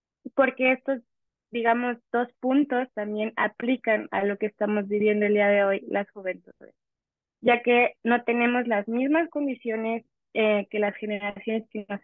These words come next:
antecedieron para, eh, llevar a cabo nuestro plan de vida.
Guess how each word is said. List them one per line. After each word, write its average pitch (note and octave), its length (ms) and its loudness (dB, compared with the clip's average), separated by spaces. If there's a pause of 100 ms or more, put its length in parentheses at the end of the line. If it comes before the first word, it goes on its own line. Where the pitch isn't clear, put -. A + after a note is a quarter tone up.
antecedieron G#3 1040 0
para, G#3+ 460 4 (120)
eh, G3+ 240 -2
llevar G3+ 260 2
a A3+ 80 0
cabo A#3+ 220 2
nuestro B3+ 540 -8
plan G#3 220 -6
de A#3 120 0
vida. C#4 360 2